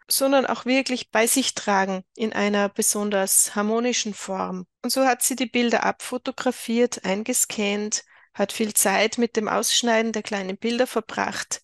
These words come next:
und hat Schmuckstücke angefertigt aus diesen Zeichnungen, die sie auf Märkten oder Ausstellungen anbietet. Und die Käufer des Schmucks schätzen sehr die Heilenergie dieser Bilder,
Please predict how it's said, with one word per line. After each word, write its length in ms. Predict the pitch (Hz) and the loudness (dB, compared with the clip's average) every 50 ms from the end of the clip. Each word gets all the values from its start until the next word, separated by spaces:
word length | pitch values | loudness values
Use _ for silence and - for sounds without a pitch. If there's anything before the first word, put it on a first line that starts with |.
| _ _ | _ _
und 140 | - 240 240 | -4 0 2
hat 180 | 269 262 - - | 2 0 0 -2
Schmuckstücke 760 | - - - 254 269 - - - - - 208 - - - - | -6 -4 -2 -2 -2 -2 -4 -4 -2 -2 -4 -4 -2 -4 -2
angefertigt 1040 | - 175 190 190 185 196 - - - 190 185 185 185 _ - 190 185 - - - - _ _ _ _ _ - | -2 -2 -4 -4 -6 -6 -6 -4 -2 -2 -2 -2 -4 _ -8 -8 -8 -8 -10 -18 -20 _ _ _ _ _ -2
aus 400 | - 196 202 208 226 - - - | 0 2 2 2 2 0 -2 -2
diesen 360 | - 240 226 220 - 220 214 | -2 -2 -2 0 -2 -2 -2
Zeichnungen, 840 | - - 196 185 190 185 - - 202 196 190 190 185 180 - - _ _ _ - | 0 0 0 0 -2 -2 -4 -6 -8 -8 -6 -6 -8 -8 -10 -12 _ _ _ -6
die 80 | 220 208 | -4 -4
sie 160 | - - - | -2 0 0
auf 200 | - 190 - - | -2 -2 -2 -4
Märkten 720 | 196 190 190 208 214 240 247 - - - - 240 240 240 | -2 0 2 2 2 2 0 -2 -6 -8 -6 -4 -2 -2
oder 300 | 226 - 208 - - - | -2 -4 -2 -2 0 2
Ausstellungen 920 | 175 - - - - - - - 220 226 233 233 233 233 220 220 220 220 220 - _ - | 2 0 2 2 4 4 4 4 4 4 4 2 2 2 2 0 0 -2 -4 -6 _ -4
anbietet. 880 | 185 196 214 226 226 - 240 233 233 - - 226 220 214 - - - - _ _ _ _ - | -2 -2 -2 -2 -2 0 0 0 0 0 2 2 2 2 0 -2 -8 -8 _ _ _ _ -12
Und 120 | - 214 | -8 -8
die 60 | 233 | -6
Käufer 460 | - - - 202 196 190 - - - 269 | -6 -2 0 0 2 0 0 -2 -4 -4
des 200 | 262 247 240 - | -2 -2 -2 -2
Schmucks 440 | - - 233 233 226 - - - | -2 -2 -2 -4 -4 -2 0 2
schätzen 380 | - - 208 202 - - - 226 | 2 2 2 2 0 0 -2 -2
sehr 240 | - - 214 202 196 | -2 -2 -2 -2 -2
die 160 | - 196 170 | -2 -2 -2
Heilenergie 680 | 180 196 202 190 - - 196 196 190 - - - 208 208 | -2 -2 -2 -2 -2 -4 -4 -6 -6 -8 -10 -10 -10 -8
dieser 260 | - 208 - - 196 | -4 -4 -4 -4 -4
Bilder, 500 | _ - 196 190 196 196 190 - 185 | _ -8 -8 -8 -6 -6 -8 -8 -10